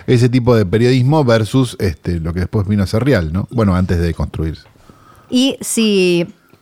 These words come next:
Speaker 2: si de golpe caías en desgracia por algún motivo o no estabas dando historias suculentas,
Speaker 1: Ujú.
Speaker 2: ahí es donde empezaban a agarrar cosas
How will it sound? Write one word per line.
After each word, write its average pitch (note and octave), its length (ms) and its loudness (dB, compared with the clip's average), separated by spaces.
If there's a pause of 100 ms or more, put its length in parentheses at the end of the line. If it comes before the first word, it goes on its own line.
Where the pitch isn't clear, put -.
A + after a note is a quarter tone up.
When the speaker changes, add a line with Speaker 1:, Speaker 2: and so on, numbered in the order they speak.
(260)
Speaker 2:
si - 140 -2
de G3 100 4
golpe G#3 260 2
caías G3 320 2
en A#3 100 2
desgracia G#3+ 380 2
por E3+ 120 0
algún F#3 220 2
motivo A3+ 400 2
o F#3 60 2
no G#3 120 2
estabas B3 480 0
dando A3+ 320 0
historias G#3+ 400 0
suculentas, B3 720 0
Speaker 1:
Ujú. - 80 0 (200)
Speaker 2:
ahí D#4+ 180 2
es F4+ 60 2
donde E4 200 2
empezaban A3 500 0
a G3+ 160 0
agarrar F#3+ 520 2 (500)
cosas A#3+ 520 0